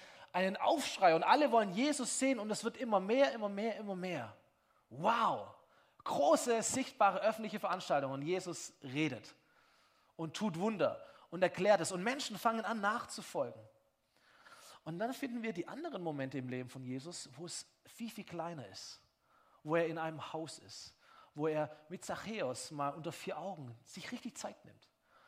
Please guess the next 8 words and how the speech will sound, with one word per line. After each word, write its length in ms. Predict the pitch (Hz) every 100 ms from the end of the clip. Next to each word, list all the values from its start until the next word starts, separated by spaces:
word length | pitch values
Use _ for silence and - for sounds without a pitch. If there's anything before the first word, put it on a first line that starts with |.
| - _ -
wo 140 | 170 220
er 300 | 220 220 214 - - - -
eine, 240 | 208 208
eine 160 | 202 196
Predigt 500 | - 254 330 294 214
hält 220 | 254 262
im 160 | 202
Großen 520 | 165 - 254 294 -